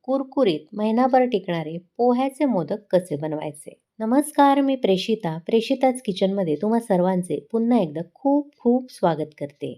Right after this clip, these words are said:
ते सर्वात आधी गॅसवर मी कढई गरम करत ठेवली आहे आणि त्यामध्ये फक्त अर्धा चमचा आपल्याला साजूक तूप घालायचं आहे.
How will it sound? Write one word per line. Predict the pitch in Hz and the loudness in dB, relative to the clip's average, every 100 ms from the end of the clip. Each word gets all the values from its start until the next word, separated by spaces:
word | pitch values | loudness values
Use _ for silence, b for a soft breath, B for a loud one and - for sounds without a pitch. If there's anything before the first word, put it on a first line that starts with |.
| - | -10
ते | 170 | -8
सर्वात | - 175 185 185 | 0 2 4 4
आधी | 202 156 | 2 4
गॅसवर | 175 180 - 208 | 4 2 4 2
मी | 214 233 220 | 4 2 4
कढई | 185 196 220 | 6 6 6
गरम | 196 185 226 | 6 6 6
करत | 294 262 233 - | 6 4 4 4
ठेवली | 208 185 | 4 6
आहे | 196 208 190 - B B - | 4 4 0 -2 B B -2
आणि | 254 | 2
त्यामध्ये | 254 180 196 147 147 | 2 2 2 0 0
फक्त | 262 262 _ | -2 -2 _
अर्धा | 311 220 160 196 | 4 4 4 2
चमचा | 214 214 185 190 | 6 4 4 0
आपल्याला | 170 160 226 | 2 2 2
साजूक | - 226 185 180 185 - | 4 4 4 2 -2 0
तूप | 196 | 0
घालायचं | 170 165 147 147 | 0 -2 -2 -4
आहे. | 147 | -8